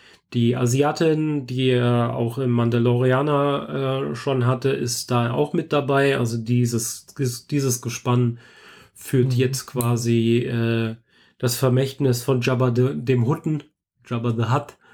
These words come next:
Speaker 1: äh,
Speaker 2: Ah, ja.
Speaker 1: weiter, weil Jabba ist ja tot, ist ja
Speaker 2: Genau.
Speaker 1: draufgegangen,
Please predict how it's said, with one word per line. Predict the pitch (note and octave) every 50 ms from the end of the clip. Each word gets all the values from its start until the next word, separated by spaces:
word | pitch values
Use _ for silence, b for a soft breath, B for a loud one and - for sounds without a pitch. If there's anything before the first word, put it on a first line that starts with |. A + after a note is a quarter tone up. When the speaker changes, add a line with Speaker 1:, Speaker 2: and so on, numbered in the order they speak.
| B B B B B B B _ _ -
Speaker 1:
äh, |
Speaker 2:
Ah, | B2 B2 B2 C#3+ C#3+ B2
ja. | B2+ B2 A#2+ A2 G#2+
Speaker 1:
weiter, | A#2+ A#2 B2 B2+ - D3+ C#3 C3+ C3 B2+ B2 B B B B B B B
weil | A#2+ A#2+ A#2 A#2 A#2 A#2 A2+ -
Jabba | - C3+ C3 B2+ C#3+ C3+
ist | B2+ A#2+ A#2+
ja | - A#2+ A2+
tot, | A#2 - D3 E3+ F#3+ F#3+ F#3+ - - - _ _ _ _ _ _ _ _ _ _ _ _ -
ist | - - E3
ja | D3 C3
Speaker 2:
Genau. | B2 A#2+
Speaker 1:
draufgegangen, | A#2 C#3+ D3+ - - E3 D3+ D#3+ D3+ D3+ D3+ D3+